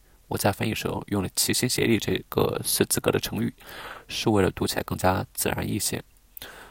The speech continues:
所以他说的是，结果会是一、二、三。Car making industry in North America, which competes as an integrated whole with producer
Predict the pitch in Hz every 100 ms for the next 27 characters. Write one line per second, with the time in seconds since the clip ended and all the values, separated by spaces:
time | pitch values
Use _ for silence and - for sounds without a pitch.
0 | - - - 107 110 117 104 95 - -
1 | - - - - - - - 95 98 98
2 | - 92 120 135 - - 101 - - 123
3 | - - _ - - - - - - -
4 | - 147 156 - - 98 95 - - -
5 | 95 - 98 95 92 92 90 - - -
6 | - - - _ _ - - 110 117 143
7 | - - - 101 - - 104 - 90 -
8 | - 107 107 - 107 - 98 - 120 120
9 | - - - - - 101 98 -